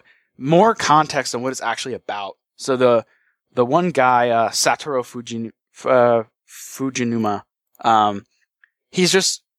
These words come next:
this, like, twenty-nine-year-old pizza delivery guy. Life isn't really going anywhere for him. And, uh, he has these,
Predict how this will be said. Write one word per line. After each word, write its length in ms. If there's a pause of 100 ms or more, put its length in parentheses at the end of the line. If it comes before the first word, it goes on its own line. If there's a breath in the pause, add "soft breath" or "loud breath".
this, 300
like, 180
twenty-nine-year-old 1120
pizza 280
delivery 420
guy. 480
Life 600
isn't 240
really 200
going 360
anywhere 380
for 300
him. 160 (440)
And, 540 (840)
uh, 360 (260)
he 140
has 240
these, 420